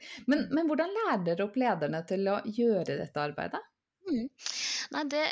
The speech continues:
Speaker 2: eh, vi har hatt ulike seanser på det. Den første måtte vi starte med å fortelle mer om selve løsningen,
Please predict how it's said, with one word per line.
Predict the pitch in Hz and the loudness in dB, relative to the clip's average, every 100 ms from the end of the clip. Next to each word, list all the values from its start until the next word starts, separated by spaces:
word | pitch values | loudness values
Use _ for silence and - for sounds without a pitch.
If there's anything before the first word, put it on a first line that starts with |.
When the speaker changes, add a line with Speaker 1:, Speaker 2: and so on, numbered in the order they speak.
| - | 0
Speaker 2:
eh, | 277 277 277 269 269 | 0 2 2 2 2
vi | 269 | 0
har | 311 277 | 0 0
hatt | 269 233 - | -2 -4 -4
ulike | 269 220 147 143 151 - 208 220 | -2 -2 0 -2 -2 -4 -4 -2
seanser | - 233 170 143 - - | -2 -2 -2 -4 -6 -4
på | 185 | -2
det. | 208 220 | -2 -2
Den | 220 214 | -4 -6
første | - - 262 - - 208 | -8 -2 2 2 0 -4
måtte | 220 233 | -4 -4
vi | 240 | -4
starte | - 220 - 220 | -4 -4 -4 -2
med | 226 | 0
å | 233 | -2
fortelle | - - 180 151 156 185 | -4 -6 -6 -6 -4 -2
mer | 156 151 - | -2 -2 -4
om | 151 147 170 175 | -6 -6 -4 -6
selve | - 185 151 123 123 147 156 | -6 -6 -8 -12 -10 -8 -4
løsningen, | 170 151 - 147 175 254 | -4 -2 -4 -2 0 2